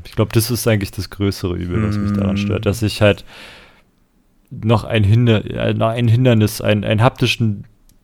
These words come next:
Speaker 1: Zusatzweg hab, der mich aufhält, dieses Spiel zu spielen, ne? Bei Steam, Doppelklick aufs Game, es startet.
Speaker 2: Ja.
Speaker 1: Origin, Doppelklick aufs Game, bei den anderen, das startet.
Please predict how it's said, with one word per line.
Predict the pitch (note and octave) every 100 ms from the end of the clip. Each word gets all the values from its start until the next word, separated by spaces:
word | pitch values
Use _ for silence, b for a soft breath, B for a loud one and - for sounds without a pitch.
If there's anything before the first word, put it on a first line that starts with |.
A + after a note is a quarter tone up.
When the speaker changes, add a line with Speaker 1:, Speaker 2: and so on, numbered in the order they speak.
| _ _ _ _ _
Speaker 1:
Zusatzweg | - C3+ B2+ B2+ - G2+ A2+ -
hab, | G#2+ -
der | A2
mich | G#2 G2+ - -
aufhält, | A2 G#2+ A2 G2+ F#2
dieses | G2 G2
Spiel | -
zu | G#2 -
spielen, | - F2+ F#2
ne? | G2+ C3+ A2+ -
Bei | G#2
Steam, | - B2+ C3+ A#2
Doppelklick | - A#2 A#2+ - A2+
aufs | G#2+ -
Game, | A2 A2
es | G#2
startet. | - F#2 F#2 G2 - _ b b
Speaker 2:
Ja. | - B2 G#2+
Speaker 1:
Origin, | A#2 C3 C3
Doppelklick | A#2 A2 A2 A2 G#2+
aufs | G#2+ -
Game, | G#2+ G#2+ A2 G#2+ G#2
bei | A2
den | G2+ G2
anderen, | G#2 G#2 G2
das | -
startet. | - F#2 - - -